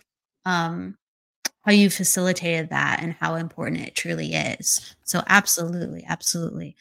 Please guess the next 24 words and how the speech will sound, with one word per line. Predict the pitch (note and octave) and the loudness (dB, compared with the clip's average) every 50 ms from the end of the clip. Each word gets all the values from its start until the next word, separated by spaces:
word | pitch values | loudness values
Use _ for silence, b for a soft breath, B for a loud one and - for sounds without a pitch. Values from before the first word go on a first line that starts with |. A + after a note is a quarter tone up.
| b b b _ _ _ - | b b b _ _ _ 4
Um, | F3+ F3+ F3+ F3 E3 E3+ E3 - - | 8 8 8 8 6 4 -2 -4 -4
it's | F#3+ - - | -4 -2 -2
my | F3 E3+ | -2 -4
pleasure. | - - E3+ E3+ E3+ E3 D#3+ D#3 - B B B B B _ _ _ _ _ | -2 0 0 2 2 0 0 -2 -4 B B B B B _ _ _ _ _
What | G3+ A3 B3 B3+ - | 8 10 10 10 10
I | - A#3+ B3 B3 | 10 6 4 4
like | A#3 - - G#3 G#3 A3+ A#3 - | 4 2 4 6 6 6 6 4
to | - - A#3 | 2 2 4
do | G3+ - G#3+ G#3+ G#3 G3+ G3 F#3+ F#3 F#3 - - | 6 6 8 8 8 8 6 4 2 0 -2 0
as | F#3+ F#3+ E3+ - | 0 0 2 4
well | A#3 D#4+ E4 | 4 6 6
with | C4 A3+ - - | 6 6 4 6
guests | G3+ F3 E3+ G3 F#3+ - - - | 6 6 8 6 4 2 0 0
is | G3+ F#3+ F3+ F3 | 0 -2 0 0
when | F#3+ F#3+ F#3+ | 0 0 0
we | F#3+ | 0
start | F3+ - - F#3 F3+ E3+ - - | 0 0 0 2 0 0 -2 -4
wrapping | F#3 F#3 F3+ E3 E3 E3+ - G3 F#3 F#3 F3+ F3 | -2 0 0 0 0 -2 -4 -4 -2 -2 -2 -4
it | E3 E3 E3+ | -4 -4 0
up, | F3+ A3 A3 - - | 2 2 0 0 -2
coming | - F#3+ F#3 F3+ F3+ F3+ | -8 -8 -6 -4 -4 -6
to | - - F3+ | -6 -6 -8
an | E3+ E3+ E3 | -8 -8 -8
end, | - G3+ A#3 G#3+ F#3 F3 F#3 F#3 F#3 | -4 0 0 2 2 2 0 -2 -2